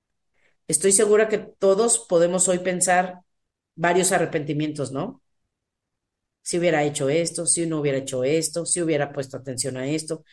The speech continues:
si hubiera puesto tiempo y ate-, cuidado a esto, si hubi-, etcétera. Entonces, la pregunta es, ¿en el futuro qué quieres? ¿Arrepentimientos o recompensas?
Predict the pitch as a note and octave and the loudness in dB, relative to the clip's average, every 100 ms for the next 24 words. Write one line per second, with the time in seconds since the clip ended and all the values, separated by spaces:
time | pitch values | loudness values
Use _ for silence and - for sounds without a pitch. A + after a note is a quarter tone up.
0 | - _ - F3 E3 D#3+ D3+ D#3 D3 C#3+ | -20 _ -2 0 2 2 0 -2 -6 -8
1 | - D#3 D3 D3 C3+ - B2+ D3+ C#3+ C3+ | -6 -4 -2 -4 -6 -8 -10 -6 -4 -4
2 | B2+ C3 E3 E3+ F3 - F3 D3 C3 A#2+ | -6 -2 -2 -2 -2 -2 -2 -4 -8 -4
3 | - - - - _ _ _ _ _ - | -4 -4 -12 -18 _ _ _ _ _ -10
4 | D#3 D#3 F#3+ F3+ - - _ _ - E3 | -4 0 2 0 -2 -12 _ _ -4 -2
5 | - G#3 F#3 F#3 F3+ - - D#3+ D3 F3+ | 0 0 2 2 4 0 0 -2 -2 -2
6 | F3+ A3 A3 F3+ D#3 C3 - - _ _ | 0 0 0 0 2 0 -2 -4 _ _
7 | _ E3 D3+ D3 D#3+ C3+ C#3+ D3 G3 A3+ | _ -6 -6 -4 -4 -4 -2 0 0 -2
8 | F#4 - - _ _ _ _ _ _ _ | -2 -4 -6 _ _ _ _ _ _ _
9 | _ _ _ _ _ _ _ _ _ - | _ _ _ _ _ _ _ _ _ -4
10 | F3+ E3 - C#3 E3 D3 - - - - | -2 0 -4 -4 -2 -2 -2 -2 -2 -6